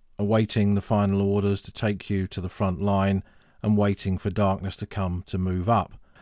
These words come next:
And coming up out of the cellars in that darkness, in the area around the main square where we are,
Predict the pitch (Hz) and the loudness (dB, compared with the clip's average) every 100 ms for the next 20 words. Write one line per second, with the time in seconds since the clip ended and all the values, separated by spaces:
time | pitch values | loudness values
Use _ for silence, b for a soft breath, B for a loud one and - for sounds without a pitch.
0 | b - 110 - 143 127 117 - 123 135 | b -4 -2 2 4 4 2 0 2 4
1 | 110 104 127 104 101 113 127 110 104 98 | 4 2 2 2 2 4 4 6 4 2
2 | 117 117 - 98 90 - - - 95 98 | 2 4 2 -4 -6 -8 -14 -6 -2 0
3 | 101 98 95 92 95 92 139 196 196 - | 2 0 0 0 0 2 2 2 0 -4
4 | - 98 98 95 95 92 92 95 98 | -4 -2 0 0 -2 -2 -2 0 -2